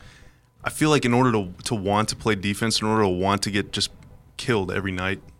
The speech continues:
I mean, you take, you take more hits than everybody. You end up on the floor more often than anybody. I mean, you kinda have to be insane, and I don't mean that as an insult, but, like, you could leave it all out there and a guy still drops thirty, and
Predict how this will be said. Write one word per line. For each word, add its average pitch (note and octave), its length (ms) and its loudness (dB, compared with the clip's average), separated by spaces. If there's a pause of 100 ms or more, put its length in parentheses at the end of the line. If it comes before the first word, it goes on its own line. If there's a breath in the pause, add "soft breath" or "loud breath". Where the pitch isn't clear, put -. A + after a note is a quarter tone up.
(160)
I G2 60 -12
mean, G2 120 -6
you G2 80 -4
take, G2+ 280 -4
you A2 60 -6
take G#2 220 -4
more F#2+ 160 -4
hits G2 160 -4
than F#2 100 -6
everybody. F2+ 300 -4
You F#2+ 60 -4
end F#2 100 -4
up F2+ 100 -6
on F2+ 80 -6
the F2+ 80 -8
floor G2 240 -6
more F#2 180 -4
often F#2 260 -6
than F#2+ 80 -8
anybody. F#2 380 -6
I - 40 -10
mean, G#2 140 -2
you A2 80 -2
kinda D#3 300 4
have A#2+ 180 6
to A2 80 -6
be G2+ 300 -2 (360 loud breath)
insane, G#2 540 0
and G2 140 -4
I G#2 80 2
don't C3 100 2
mean C3+ 120 2
that A#2+ 140 4
as G2+ 120 2
an G2 100 -2
insult, G2+ 420 -2
but, G2+ 100 -2
like, F#2+ 320 -4 (360 loud breath)
you E3 140 0
could D#3+ 220 2
leave B2 240 4
it A2 80 4
all G#2+ 220 4
out G2+ 220 2
there F2+ 340 -2
and F#2 440 -6 (140)
a A2 80 -2
guy G2+ 200 4
still G#2 240 -2
drops F2+ 320 -4
thirty, F2+ 360 -8 (460)
and F#2 420 -4